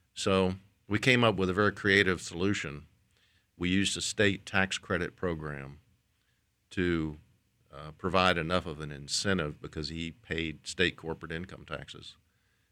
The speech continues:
to, uh, purchase the building from him. But that wasn't quite enough to cause him to, uh, release it. So we, we purchased one of the two parcels the building was on for a relatively small amount of money.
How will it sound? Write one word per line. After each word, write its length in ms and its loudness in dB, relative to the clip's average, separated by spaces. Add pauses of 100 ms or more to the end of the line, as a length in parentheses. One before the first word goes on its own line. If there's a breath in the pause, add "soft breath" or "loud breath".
(300)
to, 360 -2
uh, 40 -4
purchase 400 0
the 80 -16
building 300 -6
from 280 -6
him. 180 -16 (1200)
But 140 -10
that 160 0
wasn't 240 -2
quite 240 -8
enough 460 -6
to 200 -8 (760)
cause 260 0
him 140 -6
to, 380 -10
uh, 60 -10
release 420 0
it. 140 -4
So 180 0
we, 200 -4 (480)
we 240 -4 (280)
purchased 500 2
one 180 0
of 80 -2
the 40 -2
two 200 -4
parcels 500 0
the 80 -16
building 320 -2
was 160 -10
on 380 -8 (800)
for 180 0
a 40 4
relatively 460 0
small 320 -6
amount 220 -6
of 60 -12
money. 300 -6